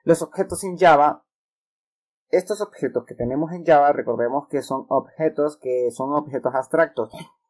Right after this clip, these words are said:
Y en este caso serían de la clase Object. Entonces la serialización y la deserializa-, deserialización funciona más que todo para, pues, poder trabajar estos dichos objetos. Entonces voy a dar aquí int I D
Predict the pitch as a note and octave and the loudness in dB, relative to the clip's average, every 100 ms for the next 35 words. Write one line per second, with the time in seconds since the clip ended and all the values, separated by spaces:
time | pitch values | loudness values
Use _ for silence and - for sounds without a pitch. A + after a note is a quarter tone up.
0 | _ _ - A3+ A3 A3+ G3+ D#3+ D#3+ E3 | _ _ -10 -8 -6 2 2 2 -4 2
1 | E3+ F3+ D#3 D3 C#3+ C3+ A#2+ A#2 C3 - | 4 4 4 4 4 2 2 -2 -6 2
2 | E3+ C#3+ A#2+ C3 B2+ D3+ F#3 F3 D3+ D3 | 2 2 -2 -2 -4 -4 0 2 2 2
3 | C3 B2 B2 B2+ D#3+ E3+ D3 C3+ C#3+ B2+ | 2 0 -4 -8 -2 4 4 2 0 0
4 | B2 A#2+ B2+ A#2 - _ A#2 C3 C3+ C3 | 0 -8 -4 -4 -6 _ -4 -2 -2 0
5 | B2+ A#2+ A2+ A2+ D3 F#3 G3 _ _ _ | 0 0 -4 -6 -2 -4 -6 _ _ _
6 | - C3 D#3 E3 E3 D#3+ - D3 D#3+ - | -10 -2 0 0 0 -2 -2 2 2 2
7 | D3 D3+ A#2+ - _ _ A#2 A2+ A2 A#2 | 2 2 -2 -10 _ _ -4 -4 -2 -2
8 | A2 A2+ A2+ - A2+ - B2 A#2+ B2+ A#2+ | -2 -4 -6 -8 -10 -10 -18 -10 -8 -8
9 | - F3 D#3+ - G#2+ - C#3 C3+ C#3+ D3 | -6 -4 -4 -8 -18 -14 -8 -4 -2 -2
10 | C#3 D3+ D3+ - D#3+ F3 - _ _ _ | -4 -4 -8 -6 -6 -6 -12 _ _ _
11 | - - - A#2+ B2 C#3 D#3 D3+ | -18 -16 -6 -4 -4 -4 -4 -6